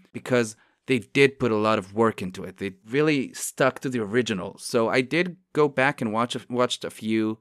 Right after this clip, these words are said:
episodes in English. And to me, I don't know, I, I like the Japanese better, but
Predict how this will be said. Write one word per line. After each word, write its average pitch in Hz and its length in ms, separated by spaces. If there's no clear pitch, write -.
episodes 113 360
in 92 120
English. 190 580
And 160 200
to 165 100
me, 196 300
I 185 100
don't 185 80
know, 143 80
I, 120 140
I 135 240
like 156 260
the 135 80
Japanese 117 560
better, 117 460
but 110 260